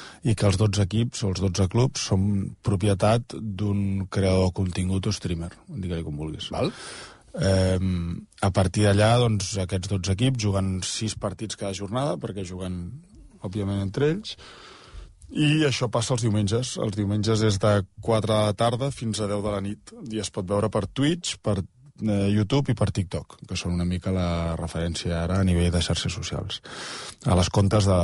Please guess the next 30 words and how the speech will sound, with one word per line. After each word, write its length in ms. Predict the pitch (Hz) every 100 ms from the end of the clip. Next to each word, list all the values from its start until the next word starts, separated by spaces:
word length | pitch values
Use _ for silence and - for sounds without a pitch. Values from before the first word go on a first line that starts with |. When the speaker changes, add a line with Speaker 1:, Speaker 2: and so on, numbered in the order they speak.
| 80
Speaker 1:
de 80 | 76
la 100 | 78
Kings 320 | - 87 - -
League. 280 | - - - - - - _ -
I 100 | 107
també 240 | 92 92
als 160 | 92 -
canals 400 | 92 87 92 101
d'aquests 280 | 98 85 85
propietaris 600 | - 85 87 85 85 98
que 120 | -
són, 460 | 87 85 85 82 80 - -
eh, 500 | 90 82 80 78 78 80 - _ -
com 140 | - 87
he 80 | 87
dit 120 | 85
abans, 260 | 87 87
creadors 280 | - 92 87
de 80 | 87
contingut. 480 | 87 85 90 101 - - - - - -
A 80 | 147
partir 300 | 98 92 110
d'allà 200 | 117 120
són 200 | 110 101
partits 320 | 98 107 101
de 80 | 101
vint 160 | 104
minuts 240 | 107 107 -
per 140 | 104
part, 400 | 147 151 202 -